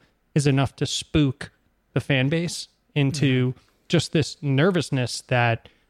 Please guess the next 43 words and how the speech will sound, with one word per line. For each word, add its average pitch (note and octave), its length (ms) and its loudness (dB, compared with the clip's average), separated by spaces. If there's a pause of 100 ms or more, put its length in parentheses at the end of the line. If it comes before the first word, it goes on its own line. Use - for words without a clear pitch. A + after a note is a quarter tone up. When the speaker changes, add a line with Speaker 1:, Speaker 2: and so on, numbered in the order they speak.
(120)
Speaker 1:
it's - 120 -20
like C#3 120 0
times E3 300 4
are C3+ 60 4
changing. D#3+ 480 0
It's A2 180 -14
like B2 180 -6
we're C#3+ 80 0
coming C#3+ 260 2
out C#3+ 120 2
of B2+ 60 0
the B2+ 80 2
sixties C#3 600 0
and, A#2+ 360 -2
and, C#3+ 160 -2
you C3 60 2
know, A#2+ 200 0
into D3 220 2
the C3 80 -6
seventies, D3 640 0
coming C#3 180 2
out C3+ 80 2
of B2+ 60 0
the B2 60 -2
seventies, C3+ 460 2
going C3 280 2
into B2+ 100 2
the A#2+ 100 -4
eighties, C#3 460 0
and, B2 340 0 (140)
you B2+ 140 0
know, B2 240 0
millennials C#3 680 2
are, B2+ 220 2 (400)
are, C3 200 2 (100)
are C3+ 160 2
the B2+ 80 -2
problem D3+ 360 2
child D3+ 380 0
kind D3 160 0
of B2 60 -2
thing. D#3 260 0
Like, C3+ 320 -4